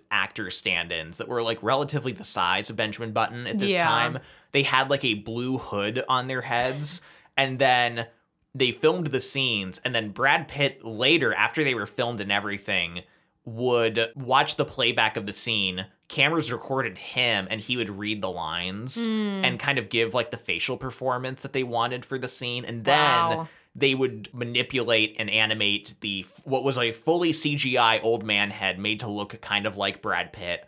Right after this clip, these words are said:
Speaker 1: onto the body of the person that was standing in for these scenes.
Speaker 2: Oh my God.
Speaker 1: On top of that, you have a lot of de-aging, um, C G I de-aging done on Cate Blanchett
Speaker 2: Yes.
Speaker 1: in the film as well.
Speaker 2: Mm-hmm.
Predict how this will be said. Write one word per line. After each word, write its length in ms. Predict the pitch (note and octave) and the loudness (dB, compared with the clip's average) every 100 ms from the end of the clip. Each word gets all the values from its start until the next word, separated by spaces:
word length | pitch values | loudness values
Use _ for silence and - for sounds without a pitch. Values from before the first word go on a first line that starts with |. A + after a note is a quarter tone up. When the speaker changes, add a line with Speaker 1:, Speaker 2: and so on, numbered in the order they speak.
| - - _ A#2 | -20 -20 _ 2
Speaker 1:
onto 320 | B2+ C3 C#3 | 2 2 -2
the 100 | A#2+ | 0
body 680 | A2+ A2 A2 G2+ F2 F2 F2+ - - - | 4 6 6 4 0 -2 -4 -10 -14 0
of 300 | A2+ G#2 G#2 | 2 2 0
the 80 | - | 0
person 640 | - C#3 B2+ - A#2 G2 - | 2 2 4 2 2 0 -2
that 140 | A2+ | -2
was 120 | A#2 - | 2 0
standing 460 | - A#2 G#2+ G2 | 4 4 2 0
in 260 | G2+ F#2+ F#2 - - | 0 0 -4 -16 -8
for 200 | B2 G#2+ | -2 -2
these 180 | G2 F2+ | -2 -4
scenes. 360 | - E2+ F2 - | -4 -6 -12 0
Speaker 2:
Oh 220 | A#3 A3 | 2 4
my 160 | G3+ F#3 | 2 0
God. 460 | E3+ E3 D#3 E3+ - D3 | 0 0 -2 -6 0 2
Speaker 1:
On 140 | C3 | 4
top 260 | - G#3+ A#3 | 6 6 6
of 140 | E3 | 4
that, 240 | C3+ B2 A#2+ | 4 4 2
you 60 | |
have 360 | A2 B2+ A#2 A2 | 2 4 4 4
a 40 | B2+ | 2
lot 240 | A#2+ D3 | 4 4
of 80 | C#3+ | 2
de-aging, 840 | C#3 G#2+ A2+ B2 A#2 G#2+ G2 F#2+ G2+ | 0 2 2 2 0 -2 -2 -6 -4
um, 300 | F#2+ F#2 F#2 | -2 -2 -2
C 160 | D3 | -2
G 140 | B2+ A#2+ | 2 2
I 120 | A2+ | 2
de-aging 460 | A2+ G#2 G#2 G2+ G2+ | 2 0 0 -4 -2
done 360 | G#2 G2 G2+ - | 0 0 0 0
on 580 | G2+ F#2+ F2+ E2+ E2+ - _ | 2 2 2 -2 -6 -12 _
Cate 200 | - B2 | -4 -2
Blanchett 640 | B2 G2 F#2+ A2+ F2+ F#2 - | 0 -2 0 2 2 0 0
Speaker 2:
Yes. 380 | G#3 F#3 E3 C3 | 2 2 0 0
Speaker 1:
in 140 | A#2+ | 0
the 100 | A2+ | 0
film 280 | - A2 G#2 | 0 0 0
as 100 | F#2+ | -4
well. 380 | G2+ F#2+ D#2+ D2+ | 0 0 0 0
Speaker 2:
Mm-hmm. 580 | A#3+ A3 G3 F3+ F3+ | 0 2 0 -2 -6